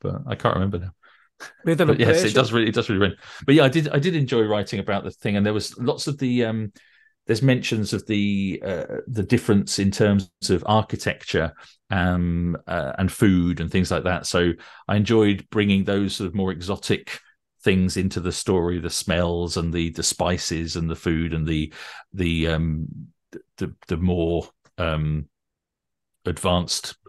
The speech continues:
Speaker 1: architecture and technology that they, they had.
Speaker 2: Yeah, 'cause we're kinda
Speaker 1: So that was
Speaker 2: stuck,
Speaker 1: some
Speaker 2: aren't
Speaker 1: good
Speaker 2: we? Uh, with bread, cheese and meat is basically the, the, a feast, isn't it?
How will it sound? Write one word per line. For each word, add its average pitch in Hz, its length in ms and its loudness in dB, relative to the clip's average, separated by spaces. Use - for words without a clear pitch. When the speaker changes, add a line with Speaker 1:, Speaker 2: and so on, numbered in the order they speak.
Speaker 1:
architecture - 600 -6
and 76 100 0
technology 76 540 -2
that 73 100 -8
they, 73 300 -4
they 71 40 -2
had. 76 260 -2
Speaker 2:
Yeah, 190 140 2
'cause 151 180 0
we're 208 120 2
kinda 156 240 -2
Speaker 1:
So - 100 -4
that 190 80 -2
was 170 100 -2
Speaker 2:
stuck, - 20 -8
Speaker 1:
some 185 120 0
Speaker 2:
aren't 190 220 -2
Speaker 1:
good 156 220 -4
Speaker 2:
we? 165 60 -4
Uh, 143 300 0
with 143 340 -4
bread, 160 460 4
cheese 180 400 0
and 143 160 0
meat 202 280 0
is 147 200 -8
basically 165 460 0
the, 147 320 2
the, 165 220 0
a 143 40 0
feast, - 520 0
isn't 214 360 -4
it? 185 100 -4